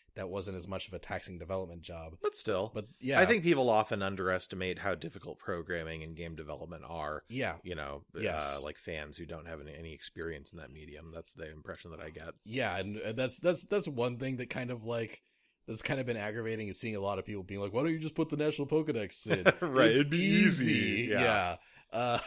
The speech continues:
Speaker 1: <laughs>
Speaker 2: Any programmer worth their salt will tell you that nothing about programming is truly easy.
Speaker 1: Exactly.
Speaker 2: And, uh, my very brief dabblings in attempting to learn that, that dark <laughs> sorcery,
Speaker 1: <laughs>
Speaker 2: uh, definitely confirms that.
Speaker 1: Yeah.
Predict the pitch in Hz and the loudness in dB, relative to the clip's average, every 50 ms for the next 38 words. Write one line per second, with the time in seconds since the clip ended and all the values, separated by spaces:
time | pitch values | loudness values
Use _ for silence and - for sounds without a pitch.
0 | - - 214 - - - - - 139 156 160 151 139 120 - 147 131 127 110 104 | 2 2 2 2 2 2 4 8 8 8 8 6 4 2 4 4 4 4 6 4
1 | 110 113 110 107 104 98 98 101 98 - - 101 87 82 - - 110 98 90 76 | 2 4 4 2 0 2 0 0 -2 -2 -2 -4 -2 -2 -2 -2 0 0 0 0
2 | 65 87 82 - 107 95 87 82 78 80 85 80 90 90 87 82 - 92 82 73 | -2 -6 -8 -6 -6 -4 -4 -4 -6 -8 -10 -8 -8 -8 -8 -8 -8 -10 -8 -8
3 | 78 71 67 _ - 95 82 78 80 82 78 76 76 76 76 73 - - - - | -8 -10 -10 _ -8 -8 -8 -6 -8 -10 -10 -10 -10 -12 -10 -10 -10 -8 -6 -6
4 | 104 95 87 87 85 76 76 85 87 82 73 - 80 73 76 - _ - 120 117 | -6 -4 -4 -4 -6 -6 -8 -10 -10 -10 -8 -10 -10 -10 -10 -12 _ -10 -8 -4
5 | 117 127 120 107 90 - - - 85 85 82 80 80 82 82 80 80 85 85 85 | -2 0 0 0 0 -2 -4 -4 -2 -2 -2 -2 -2 -2 0 0 -2 -2 -2 -4
6 | 87 78 95 101 90 87 82 73 73 80 98 95 92 92 - - 78 92 87 90 | -4 -2 -2 -2 -2 -2 -4 -6 -8 -8 -8 -6 -8 -8 -10 -10 -6 -4 -2 -2
7 | 92 87 90 92 87 85 82 - 165 160 113 - - 107 90 82 90 85 82 - | -2 -2 -2 -4 -6 -6 -8 -10 -12 -12 -12 -10 -10 -10 -8 -8 -8 -10 -8 -8
8 | - 90 87 90 92 92 92 87 85 82 80 82 80 _ - 73 76 87 87 87 | -8 -6 -4 -2 -2 -2 -2 -4 -4 -2 -4 -4 -6 _ -18 -16 -8 -6 -6 -6
9 | 82 78 - 90 78 - - - - - 110 101 - - 123 113 113 104 104 95 | -6 -8 -8 -8 -8 -6 -4 -4 -2 0 0 0 0 0 2 2 2 0 0 -2
10 | - - - 180 - - 262 - 104 - 240 - 147 139 - - 156 196 220 196 | -4 -4 -2 2 8 10 10 12 12 10 10 12 12 10 12 12 12 12 12 12
11 | 160 147 - - 160 135 - 147 127 139 131 120 110 101 123 123 120 104 98 95 | 12 8 8 6 4 6 8 8 8 8 6 4 4 6 8 8 8 8 6 4
12 | 90 - - 139 160 160 135 117 104 95 90 | 0 -2 2 4 6 6 6 6 4 2 0